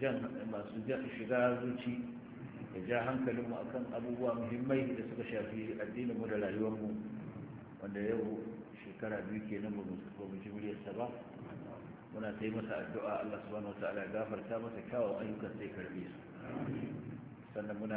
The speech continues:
addu'a ga shi wannan shehi namu, muna kuma masa addu'ar Allah ya ƙara masa tsawon rai da nisan kwana, yadda yake ƙaunar al'ummar musulmi,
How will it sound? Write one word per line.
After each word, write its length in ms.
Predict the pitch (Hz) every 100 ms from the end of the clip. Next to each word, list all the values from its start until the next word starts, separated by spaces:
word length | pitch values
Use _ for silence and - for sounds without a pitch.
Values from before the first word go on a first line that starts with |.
| 90
addu'a 360 | - 120 110 107 98 - - - - - - - - 85
ga 140 | 98 90 87 82 - - -
shi 220 | - - 107
wannan 320 | 110 104 104 107
shehi 320 | 110 107 98
namu, 300 | 110 104 98 101 110 - - - - - - - - - - - -
muna 200 | 104 107 95
kuma 240 | 104 107
masa 220 | 104 - -
addu'ar 220 | 104 - 107
Allah 160 | 104
ya 240 | 101 92 87 78 - - - - - -
ƙara 320 | - 117 104 95
masa 220 | - 95
tsawon 260 | - 107 110
rai 140 | 107 98 - 92
da 60 | 90
nisan 320 | 110 110 110 110
kwana, 280 | 113 113 113 113 - - - - - - - - - - - - - - - - - -
yadda 200 | 110 113
yake 320 | 107 - 104
ƙaunar 380 | 104 101 107 117 113 - - - - - - -
al'ummar 540 | 101 98 117 120 113
musulmi, 640 | 101 98 107 95 101 107